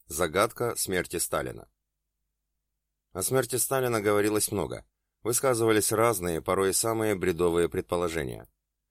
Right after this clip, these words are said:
Попробуем разобраться, что же произошло на самом деле, почему ходит столько слухов.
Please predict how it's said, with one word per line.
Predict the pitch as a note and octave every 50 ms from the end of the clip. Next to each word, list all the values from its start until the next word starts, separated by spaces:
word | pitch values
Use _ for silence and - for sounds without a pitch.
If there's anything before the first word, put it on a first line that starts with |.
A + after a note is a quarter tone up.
| _ _ _ _
Попробуем | - G2 F#2 E2 G2+ G#2 F#2+ G2 G2 F#2
разобраться, | F#2 F#2 F2+ F2+ F#2 F#2 G#2+ A#2+ A#2 - - F#2
что | - - A#2 A2+
же | G2+ G#2
произошло | - G2+ G2+ G2+ F#2 G2 F#2+ - - A2 A2 G#2+ G#2+ -
на | - G2+ G2 F#2
самом | - - G#2 G2 G2 F#2+ F#2+ G2+ G2
деле, | G2 G2+ F#2 D2 C2 - _ _ _ _ _ _
почему | - A2 - - D3 C#3+ C3 G#2
ходит | - - D3 C#3 A#2 F2+
столько | - - - A2 - - G#2+
слухов. | G#2+ - G2 F2 - C2 A#1+ -